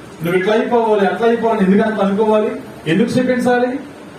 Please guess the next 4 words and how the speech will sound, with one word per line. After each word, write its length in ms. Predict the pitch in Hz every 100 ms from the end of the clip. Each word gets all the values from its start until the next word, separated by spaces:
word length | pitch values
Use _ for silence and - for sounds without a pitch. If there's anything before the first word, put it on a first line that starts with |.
| - -
శపించొచ్చా? 800 | - 262 262 254 247 262 - - - - - -
శపించకూడదు. 640 | 175 202 190 175 135 117 - - - - - - - - - - - 165
నువ్వు 200 | 185 185
శపిస్తున్నావనంటే 1160 | 247 285 294 294 285 262 240 226 202 170 165